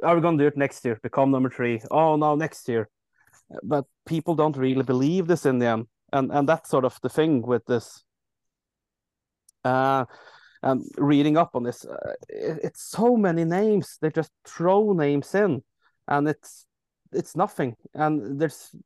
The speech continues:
even, like, people just give up in the end. You could just see it here. And it's not very charming, and they didn't really have any fans neither.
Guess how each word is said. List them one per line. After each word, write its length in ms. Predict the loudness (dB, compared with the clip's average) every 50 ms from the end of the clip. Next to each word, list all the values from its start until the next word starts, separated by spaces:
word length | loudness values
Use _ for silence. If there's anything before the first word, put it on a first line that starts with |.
| _ -20 _ _ _ -10
even, 600 | -8 -8 -8 -8 -8 -6 -6 -4 -4 -6 -6 -4
like, 240 | -4 -4 -4 -4 -6 _ _ _ _ _ _ _ _ -6
people 240 | -6 -6 -4 -4
just 240 | -6 -8 -8 -10 -8 _
give 220 | -4 -2 0 0
up 180 | -2 -2 -4 _ -4
in 140 | -2 0 0
the 100 | 0 0
end. 240 | 0 -2 -4 -6 -8 -8
You 100 | -6 -6
could 180 | -6 -6 -4
just 200 | -6 -6 -6 -8
see 220 | -8 -6 -4 -2 -2
it 80 | 0
here. 160 | 0 -2 -4 _ _ _ _ _ _ _ _ _ -6
And 160 | -4 -2 -2
it's 300 | -2 -4 -6 -14 -16 -16 -16 -16 -18 _ _ _ _ _ _ _ _ _ _ _ _ _ _ _ _ _ _ -20 -20 _ _ _ _
not 200 | -2 0 0 0 0 2
very 200 | 4 4 4 2
charming, 600 | 0 0 2 2 4 4 4 2 2 0 -2 -2 -6 -12 -12 -6
and 360 | -2 0 0 0 -2 -4 -8
they 200 | -6 -2 0 0
didn't 240 | 2 2 0 0 0
really 200 | -2 -2 0 -2 0
have 200 | 0 -2 -2 -2
any 140 | -2 -4 -4
fans 400 | -4 -4 -4 -4 -4 -6 -8 -6
neither. 360 | -4 -2 -2 0 -2 -2 -4